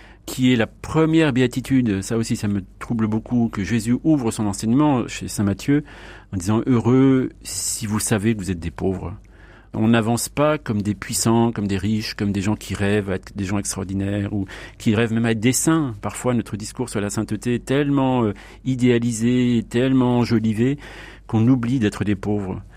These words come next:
Et on va se mettre à admirer des personnalités formidables qui ont des charismes extraordinaires et malheureusement, notre histoire récente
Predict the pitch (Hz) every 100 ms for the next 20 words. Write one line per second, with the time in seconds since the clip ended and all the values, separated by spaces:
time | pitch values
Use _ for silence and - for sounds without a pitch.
0 | - - - - 104 98 98 104 101 -
1 | 117 117 107 104 110 110 117 110 110 -
2 | 107 101 101 113 - 120 113 113 113 -
3 | 101 92 110 113 - 107 - 95 92 107
4 | 127 - 101 98 101 101 101 95 110 120
5 | - - - - - - - 110 101 110
6 | - 117 107 107 - 123